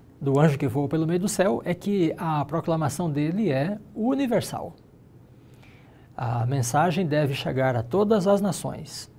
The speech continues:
tribos, povos e línguas. Ah, esta é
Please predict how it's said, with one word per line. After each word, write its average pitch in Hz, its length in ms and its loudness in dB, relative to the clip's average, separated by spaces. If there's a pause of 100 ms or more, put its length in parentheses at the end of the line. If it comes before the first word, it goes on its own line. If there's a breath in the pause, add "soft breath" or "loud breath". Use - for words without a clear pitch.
(140)
tribos, 131 500 2
povos 175 540 0 (160)
e 165 80 0
línguas. 117 640 -2 (1120 loud breath)
Ah, 127 320 2 (300)
esta 226 520 2
é 151 440 2